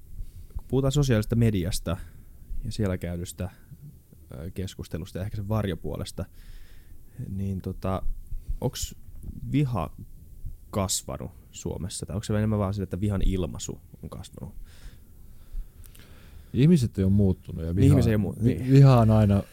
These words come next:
Speaker 2: ollut olemassa. Sosiaalinen media on tuonut tullessaan sen mahdollisuuden, että sä voit sitä sun omaa vihaas,
Speaker 1: Mm.
Speaker 2: ö,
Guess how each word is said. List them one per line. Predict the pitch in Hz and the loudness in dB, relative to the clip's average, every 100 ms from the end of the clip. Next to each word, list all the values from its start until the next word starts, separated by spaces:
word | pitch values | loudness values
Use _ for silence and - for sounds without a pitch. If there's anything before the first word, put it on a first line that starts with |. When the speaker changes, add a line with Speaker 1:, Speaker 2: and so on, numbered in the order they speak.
| - | 0
Speaker 2:
ollut | 104 98 92 95 | 4 4 4 4
olemassa. | 98 92 85 - 87 | 2 2 -2 -6 -2
Sosiaalinen | 120 123 113 104 98 | 2 4 6 6 6
media | 95 92 92 | 4 4 0
on | 87 | -2
tuonut | 92 92 - | -2 -2 -2
tullessaan | 92 90 80 - 82 | -2 -2 -4 -6 -6
sen | 87 87 | -4 -2
mahdollisuuden, | 90 87 82 101 104 - 80 | -2 -2 -4 -10 -14 -14 -16
että | - - | -16 -14
sä | 87 | -10
voit | 82 82 | -8 -8
sitä | - 82 80 | -10 -10 -8
sun | 85 85 | -8 -4
omaa | 90 82 69 | -4 -4 -6
vihaas, | 85 80 71 71 - - - | -8 -8 -10 -14 -18 -20 -14
Speaker 1:
Mm. | 92 85 - - - - - - | -10 -8 -10 -18 -20 -20 -18 -12
Speaker 2:
ö, | 73 | -12